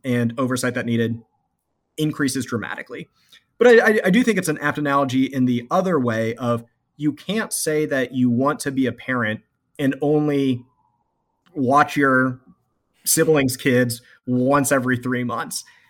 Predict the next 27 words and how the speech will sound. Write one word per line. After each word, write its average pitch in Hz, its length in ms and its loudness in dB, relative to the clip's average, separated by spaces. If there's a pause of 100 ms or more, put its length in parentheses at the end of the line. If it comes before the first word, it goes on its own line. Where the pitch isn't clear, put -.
(160)
And 247 140 4
so, 247 240 4
you 196 140 0
know, 139 120 0
it, 170 260 -2
it 180 160 2
really 240 360 0
depends 156 580 -2
on 123 560 0
how 143 680 2 (580)
committed 220 480 2
you 151 220 2
are 127 360 2
to 131 200 -2
building 135 500 0
a 131 140 -2
financial 127 500 -2
institution. 127 600 -6
And 180 100 -2
there 139 140 0
is 156 180 -2
an 151 100 -8
aspect 135 540 -6
of, 120 240 -4 (1080)
you 127 60 0
know, 107 140 -4 (360)
with, 196 320 2